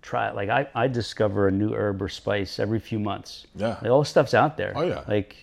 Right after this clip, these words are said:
Speaker 1: there's
Speaker 2: Oh, yeah.
Speaker 1: no shortage.
Speaker 2: Oh, yeah.
Speaker 1: That's the beauty of this stuff. You really get into it, it's like, "All right, like, this is actually more fun and more enjoyable than I used to think it was." A lot of
Speaker 2: Mm-hmm.
Speaker 1: people are doing, like, "I gotta go on a diet." That means, like,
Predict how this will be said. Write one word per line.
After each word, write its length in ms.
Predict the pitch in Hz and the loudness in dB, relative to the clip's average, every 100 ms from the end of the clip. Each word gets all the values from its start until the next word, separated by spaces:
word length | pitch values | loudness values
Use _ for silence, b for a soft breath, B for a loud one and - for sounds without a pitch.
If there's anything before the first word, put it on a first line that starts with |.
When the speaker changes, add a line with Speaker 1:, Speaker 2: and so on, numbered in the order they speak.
| - | -20
Speaker 1:
there's 280 | - 117 113 | -6 -2 2
Speaker 2:
Oh, 40 | |
yeah. 40 | 120 | 6
Speaker 1:
no 160 | 135 | 6
shortage. 600 | 120 143 127 98 107 - - | 6 6 6 4 -6 -14 -14
Speaker 2:
Oh, 80 | 120 | -12
yeah. 140 | 107 65 B B B B - | -10 -12 B B B B 2
Speaker 1:
That's 160 | 127 - | 4 4
the 80 | |
beauty 400 | 123 107 120 110 | 4 6 4 4
of 80 | 107 | 0
this 160 | 120 - | -6 -6
stuff. 260 | - 95 | -4 -2
You 80 | 107 | 2
really 220 | 120 127 | 6 6
get 120 | 117 117 | 6 4
into 280 | 120 - | 2 2
it, 80 | 127 | 2
it's 140 | 110 113 | 2 2
like, 160 | 107 | 4
"All 80 | 120 | 6
right, 240 | 117 101 107 | 6 4 2
like, 160 | 101 | -2
this 220 | 123 123 131 | -2 0 2
is 280 | 120 107 123 | 2 0 -2
actually 500 | 120 113 107 104 104 - - | -2 -2 -2 -2 -2 -8 -4
more 200 | 117 117 | -2 -2
fun 680 | - - 117 107 101 98 123 | -2 0 0 0 -2 -6 -10
and 560 | 117 101 101 95 - - | -6 -2 -2 -4 -6 -4
more 200 | 117 117 | 0 2
enjoyable 560 | 95 110 117 95 95 | 2 2 2 0 -2
than 480 | 95 101 98 98 95 - _ _ _ - | -4 -4 -4 -4 -6 -10 _ _ _ -4
I 80 | 107 | 0
used 220 | 113 110 | 0 -2
to 60 | 104 | -4
think 260 | 127 117 | -2 -2
it 120 | 110 - | -2 -6
was." 340 | - 117 - | -8 -10 -6
A 20 | 107 | 0
lot 180 | 123 147 | 4 4
of 60 | |
Speaker 2:
Mm-hmm. 80 | 147 | 4
Speaker 1:
people 140 | 117 | 4
are 40 | 113 | 2
doing, 280 | 110 107 104 | 2 0 -2
like, 260 | 104 101 - | -6 -6 -6
"I 160 | 120 | 0
gotta 160 | 117 110 | 2 2
go 100 | 104 | 0
on 100 | 101 | 0
a 80 | 95 | 2
diet." 440 | 98 92 90 90 | 2 2 -2 -6
That 160 | 98 104 | -8 -6
means, 240 | 98 95 101 | -4 -2 -2
like, 300 | 95 - | -2 -4